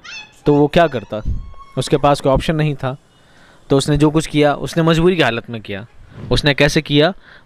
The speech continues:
मजबूरी की हालत में किया। तो हो सकता है आपकी नज़र में उसका करना सही हो, लेकिन प्यारे बच्चों, एक बात सुनिए,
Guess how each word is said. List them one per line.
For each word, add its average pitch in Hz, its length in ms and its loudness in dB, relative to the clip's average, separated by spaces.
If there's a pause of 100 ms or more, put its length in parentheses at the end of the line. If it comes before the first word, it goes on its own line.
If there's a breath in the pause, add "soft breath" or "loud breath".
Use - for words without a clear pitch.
मजबूरी 143 360 2
की 160 80 2
हालत 135 280 -2
में 131 120 -4
किया। 117 280 -6 (420 soft breath)
तो 143 140 4
हो 151 180 4
सकता 147 300 -2
है 143 100 0
आपकी 135 220 -4
नज़र 139 220 -2
में 139 60 -2
उसका 135 200 -6
करना 117 300 -4
सही 120 280 -2
हो, 101 200 -6 (600 loud breath)
लेकिन 127 260 2
प्यारे 147 220 2
बच्चों, 143 300 0
एक 127 80 -8
बात 131 180 0
सुनिए, 110 340 -10